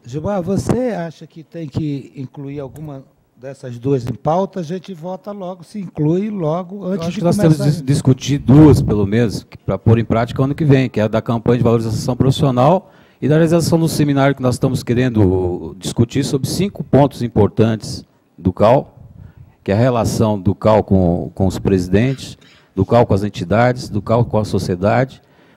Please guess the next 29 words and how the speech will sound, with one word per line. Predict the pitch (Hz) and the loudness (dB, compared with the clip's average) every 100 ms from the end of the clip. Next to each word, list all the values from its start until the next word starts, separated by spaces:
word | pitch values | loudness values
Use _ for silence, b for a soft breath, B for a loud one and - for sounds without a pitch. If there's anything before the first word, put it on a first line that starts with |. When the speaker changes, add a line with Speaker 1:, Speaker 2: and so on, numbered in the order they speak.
| - | -2
Speaker 2:
do | 104 | -2
cal | - 113 113 | 2 4 4
com, | 117 120 107 104 | 0 -4 -4 -4
com | 87 101 | -2 0
os | 101 | 0
arquitetos | 98 - - 110 131 - - - _ _ _ _ _ | 0 -4 0 0 0 -4 -18 -20 _ _ _ _ _
e, | - 95 95 85 95 | -8 -4 -4 -6 -4
e | 107 | -4
a | |
questão | - 117 - 120 131 | 0 -2 0 0 2
do, | 127 123 110 101 98 92 | 2 4 4 4 4 2
do | 92 | 0
cal | 95 110 117 | 2 4 4
como | 135 127 120 107 98 85 - b b | 4 6 8 8 8 4 0 b b
política | - 123 139 127 | 4 4 4 2
pública | - 127 127 | 4 4 4
de | 113 | 0
ar-, | 123 | -2
de | 117 117 | -4 0
arquitetura | 120 117 120 - 135 | 0 2 -2 0 -2
e | |
urbanismo. | 135 139 113 101 87 - b b b | -2 -2 0 0 -2 -10 b b b
Então, | 110 165 185 | -2 2 4
isso | 180 190 | 4 0
são, | - 214 214 185 | 0 2 2 2
são | 208 | 2
assuntos | 190 196 190 - - _ _ _ | 2 0 -2 -8 -18 _ _ _
muito | 123 202 214 | 2 2 4
importantes | 202 151 131 123 113 95 95 | 4 6 4 4 0 -2 -10